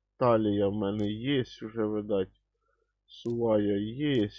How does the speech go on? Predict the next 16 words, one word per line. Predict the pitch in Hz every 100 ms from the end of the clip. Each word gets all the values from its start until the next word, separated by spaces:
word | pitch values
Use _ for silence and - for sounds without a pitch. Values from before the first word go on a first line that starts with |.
| - -
Вообще | 120 135 - - - - 143
просто | 113 - - 151 180 170 - 143 - 117
офігітель. | 120 - 123 117 151 156 - 131 120 _ _ _ _ _ _
Но. | 117 127 117 95 - _ _ _ _ _ _ _ _ _ _ _ _ _ _ _ _ _ -
Так. | 113 92 90 _ _ _ _ _ _ _ _ _ -
Е, | - 76
Мараг | 90 123 135 123 113 117
у |
мене, | 113 107 107 107
значить, | 113 104 - 110 -
єсть. | 127 170 160 131 - - - - _
Коротше, | 113 113 113 - 113 104 110 95 92
раз | 110 107
вона | 110 107 104
не | 101
висвітилась | 104 101 - 101 - 95 95